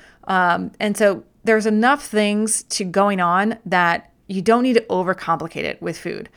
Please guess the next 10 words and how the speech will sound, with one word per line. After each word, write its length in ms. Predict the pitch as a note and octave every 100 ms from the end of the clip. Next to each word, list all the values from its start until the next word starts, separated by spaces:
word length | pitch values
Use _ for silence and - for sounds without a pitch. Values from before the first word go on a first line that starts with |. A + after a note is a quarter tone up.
| - - _ _
So 220 | - G#3+
if 80 | G3+
you're 100 | G#3+
just 260 | C#4 D4 D4
looking 220 | C#4 B3
for 200 | A3 G3
the 120 | F3+
simplest, 960 | - - - B3+ B3+ B3+ B3 - - -
straightforward 680 | - - A3 A3 A#3 A3
advice, 520 | G#3+ F#3+ G3 G#3 -